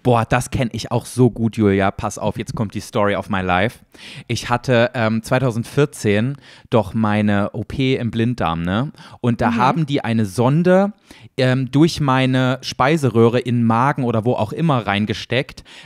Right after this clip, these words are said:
Speaker 1: weil sich ja meine ganzen inneren Organe entzündet haben, weil der Blinddarm ja geplatzt ist.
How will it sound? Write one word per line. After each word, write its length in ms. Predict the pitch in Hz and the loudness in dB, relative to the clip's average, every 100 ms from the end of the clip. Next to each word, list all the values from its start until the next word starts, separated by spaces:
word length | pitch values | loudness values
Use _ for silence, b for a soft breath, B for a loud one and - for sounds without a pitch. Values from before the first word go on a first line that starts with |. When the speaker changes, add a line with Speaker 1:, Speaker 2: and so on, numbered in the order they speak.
| B | B
Speaker 1:
weil 560 | 104 117 123 120 120 | 0 2 4 4 2
sich 240 | 117 127 - | -2 -6 -2
ja 140 | 131 | -2
meine 220 | 117 113 | 0 0
ganzen 260 | 113 135 - | 0 -4 -4
inneren 280 | 120 135 127 | -2 -2 0
Organe 440 | 117 110 117 113 | -2 0 0 0
entzündet 480 | 104 107 110 104 - | -4 -4 -2 0 -2
haben, 180 | 110 110 | -2 0
weil 120 | 107 | 0
der 100 | 110 | 0
Blinddarm 340 | 117 120 120 | -2 -2 -2
ja 60 | 104 | -2
geplatzt 500 | 95 - 104 - - | -4 -2 -2 -2 -10
ist. 300 | - 76 - | -16 -16 -20